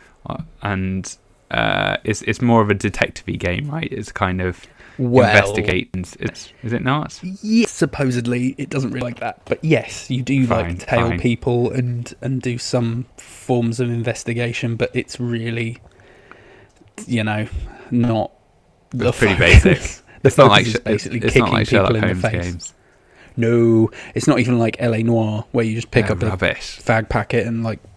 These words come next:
Speaker 2: roll it around
Speaker 1: Okay.
Speaker 2: going, "Hmm."
Speaker 1: Hmm, there's nothing to see here.
Speaker 2: But, I mean, it still looks good and it still looks fun.
Speaker 1: Good and fun is all right. I have, I have too much to play at the moment.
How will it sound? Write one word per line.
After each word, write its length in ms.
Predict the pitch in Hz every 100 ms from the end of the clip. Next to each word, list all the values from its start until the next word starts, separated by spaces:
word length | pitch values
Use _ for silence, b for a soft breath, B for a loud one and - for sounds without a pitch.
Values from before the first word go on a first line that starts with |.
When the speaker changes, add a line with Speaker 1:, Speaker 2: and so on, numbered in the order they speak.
| -
Speaker 2:
roll 240 | 151 113 117
it 80 |
around 300 | - 120 113
Speaker 1:
Okay. 80 | 110
Speaker 2:
going, 240 | 117 113 113 - -
"Hmm." 440 | 180 214 165 117 113
Speaker 1:
Hmm, 440 | 107 92 90 87
there's 220 | 87 92
nothing 260 | 104 104 90
to 100 | 90
see 260 | - 107 92
here. 260 | 90 85 - - - _ _
Speaker 2:
But, 140 | 190
I 60 | 175
mean, 200 | 175 175
it 40 |
still 200 | 151 202
looks 160 | 143 -
good 300 | 127 123 113
and 80 | 113
it 40 |
still 160 | - 135
looks 160 | 120 -
fun. 340 | 120 120 113 - _ _ _ _
Speaker 1:
Good 140 | - 135
and 160 | 113
fun 240 | - 104 95
is 100 | 92
all 100 | 90
right. 280 | 87 - -
I 100 | 110
have, 300 | 104 107 -
I 160 | - 107
have 160 | 101
too 160 | - 113
much 220 | 101 98
to 100 | -
play 220 | - 92
at 80 | 92
the 80 | 90
moment. 480 | 87 90 90 -